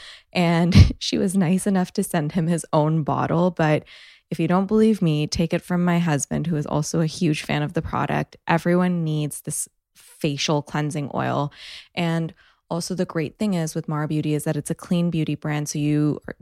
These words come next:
you're not worried about, like, any random chemicals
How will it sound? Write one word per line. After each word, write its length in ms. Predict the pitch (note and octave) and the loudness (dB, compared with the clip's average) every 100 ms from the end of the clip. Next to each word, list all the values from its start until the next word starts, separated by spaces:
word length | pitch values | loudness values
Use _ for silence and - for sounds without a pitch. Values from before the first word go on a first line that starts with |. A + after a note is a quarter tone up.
| - | -8
you're 120 | F3 | -2
not 220 | E3 D3+ - | 0 0 0
worried 260 | D3+ D3+ | 0 0
about, 320 | E3 D3+ C#3 - | 2 2 0 -2
like, 240 | D3 D3 | -4 -4
any 260 | - D3+ D#3 - - - - | -4 -4 -4 -8 -20 -20 -6
random 480 | D3+ D#3 D#3+ D3+ D#3 | 0 0 0 -2 -4
chemicals 800 | E3 E3 D#3+ D3+ D3 D3 C#3+ | -2 -2 0 2 2 0 -2